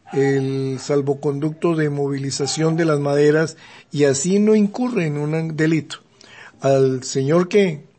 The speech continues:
que la policía en su golpe certero que realizó en la tarde de ayer, pues obviamente está judicializado, está con cargo a la fiscalía,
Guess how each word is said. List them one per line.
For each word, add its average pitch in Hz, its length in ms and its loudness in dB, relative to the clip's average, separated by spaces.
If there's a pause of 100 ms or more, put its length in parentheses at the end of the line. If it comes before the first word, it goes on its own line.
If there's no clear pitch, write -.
(140)
que 143 140 -2
la 135 160 -2
policía 139 500 -2
en 175 100 0
su - 180 -8
golpe 156 360 0
certero 156 640 -2 (560)
que 139 140 0
realizó 151 800 0
en 156 120 -8
la 135 120 -4
tarde 151 420 0
de 175 120 2
ayer, 170 460 -2 (400)
pues 139 220 -4
obviamente 165 760 -2
está 147 440 -2
judicializado, 175 960 0
está 151 220 -6
con 165 160 -8
cargo 151 280 -2
a - 20 -2
la 151 100 -2
fiscalía, 170 800 -2